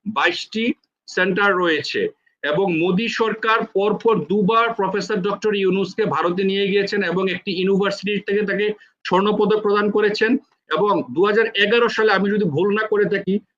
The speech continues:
কংগ্রেস যখন ক্ষম-, আহ, কংগ্রেসের, আহ, আপনার, আহ, যখন ক্ষমতায় ছিল তখন তাদের লোকসভায় সম্ভবত প্র-, আহ, আহ, উনি বক্তব্য দিয়েছিলেন, আহ, প্রফেসর ডক্টর ইউনূস সাহেব, এবং ভারত তাকে নানাভাবে সম্মানিত করেছিলেন।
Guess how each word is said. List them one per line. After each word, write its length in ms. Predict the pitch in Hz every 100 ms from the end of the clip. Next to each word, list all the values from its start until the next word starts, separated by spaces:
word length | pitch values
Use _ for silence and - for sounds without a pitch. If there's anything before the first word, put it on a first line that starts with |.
| -
কংগ্রেস 480 | 185 208 208 226 196
যখন 240 | 220 220
ক্ষম-, 260 | 220 190 202
আহ, 180 | 165 156
কংগ্রেসের, 640 | 196 202 208 220 226 240 269
আহ, 640 | - - _ 131 143 160
আপনার, 280 | - 185 170
আহ, 340 | 156 147 139
যখন 220 | 156 180
ক্ষমতায় 380 | 175 180 185 190
ছিল 240 | 180 185 185
তখন 280 | 202 214
তাদের 180 | 214 214
লোকসভায় 520 | 185 202 - 220 220
সম্ভবত 500 | 208 196 202 202 196
প্র-, 200 | 208 175 160
আহ, 180 | 156 151 _ _ - 131
আহ, 120 | 135
উনি 340 | 170 196 202 202 _ _ _ -
বক্তব্য 500 | 147 196 240 196 214
দিয়েছিলেন, 480 | 196 196 180 170 123
আহ, 320 | 104 120 117 120 - -
প্রফেসর 340 | 175 180 190
ডক্টর 260 | 180 185 180
ইউনূস 340 | 170 170 -
সাহেব, 160 | 131 123
এবং 280 | 156 180
ভারত 340 | 135 175 214 214
তাকে 180 | 208 196
নানাভাবে 540 | 156 170 233 208 220
সম্মানিত 500 | 208 185 185 190 180
করেছিলেন। 540 | 185 170 156 - 131